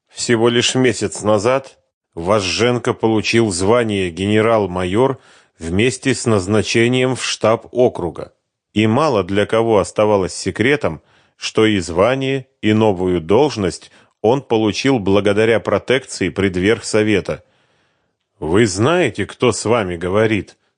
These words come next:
спросил Ярчук, не представляясь.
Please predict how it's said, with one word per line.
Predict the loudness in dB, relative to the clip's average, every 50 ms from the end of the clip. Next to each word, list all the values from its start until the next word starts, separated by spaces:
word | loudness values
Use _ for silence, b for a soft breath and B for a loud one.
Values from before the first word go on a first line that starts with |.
| _ _
спросил | -12 -12 -6 -2 0 0 0 -2 -4 -2 -2 -2 -2
Ярчук, | -2 -4 -4 -4 -4 -6 0 0 0 0 0 -2
не | 0 0 0
представляясь. | 2 0 -2 -2 -2 -4 -10 -2 0 0 0 2 0 0 -2 -4 -6 -10 -14 -20 -20 -20